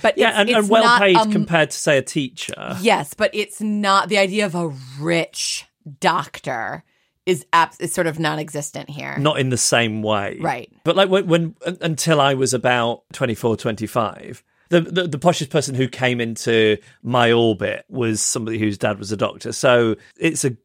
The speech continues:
Speaker 2: good job, but to posh people who live in castles,
Speaker 1: Right.
Speaker 2: it's something to look down on.
Speaker 1: You're such a simple boy.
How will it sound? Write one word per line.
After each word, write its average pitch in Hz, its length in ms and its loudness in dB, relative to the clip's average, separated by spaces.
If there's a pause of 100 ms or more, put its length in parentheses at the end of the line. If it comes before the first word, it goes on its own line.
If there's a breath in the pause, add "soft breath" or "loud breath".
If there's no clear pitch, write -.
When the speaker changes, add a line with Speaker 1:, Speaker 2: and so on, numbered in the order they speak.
(140)
Speaker 2:
good 131 400 4
job, 110 320 2
but 135 200 0
to 143 80 -2
posh - 420 -4
people 107 420 -4
who 113 80 4
live 110 180 4
in 101 120 -2
castles, - 800 -4 (180)
Speaker 1:
Right. 170 320 -2 (160)
Speaker 2:
it's 117 180 2
something 110 280 0
to 113 100 -2
look - 160 -2
down 98 260 -4
on. - 300 -10
Speaker 1:
You're 208 100 -6
such - 220 -14
a 233 40 -10
simple 180 300 -8
boy. 139 340 -12